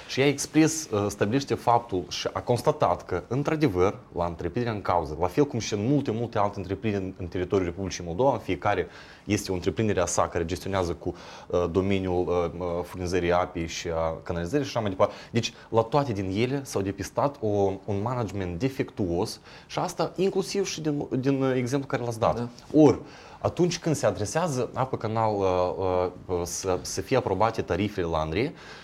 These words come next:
Speaker 1: și atunci când ea include în stabilirea tarifului, uh, bunuri, materiale care au fost transmise cu titlu gratuit, ori de către Consiliu, ori de către alte, uh, uh, instituții, da?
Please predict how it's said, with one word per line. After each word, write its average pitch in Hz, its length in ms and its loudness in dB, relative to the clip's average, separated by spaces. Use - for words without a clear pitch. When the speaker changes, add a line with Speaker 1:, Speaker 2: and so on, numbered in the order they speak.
Speaker 1:
și - 120 -4
atunci 170 280 2
când 127 200 2
ea 147 240 4
include 113 800 6
în 143 280 10
stabilirea 113 480 0
tarifului, 117 720 2
uh, 95 200 4
bunuri, 143 500 6
materiale 131 540 2
care 113 140 2
au 110 60 6
fost 151 220 -2
transmise 139 600 -2
cu - 160 -8
titlu 147 280 -2
gratuit, 113 640 4
ori 165 240 8
de 160 100 4
către 151 240 0
Consiliu, 123 580 2
ori 151 100 4
de 147 80 2
către 139 240 2
alte, 123 380 4
uh, 104 360 6
uh, 104 100 2
instituții, 120 640 2
da? 139 240 2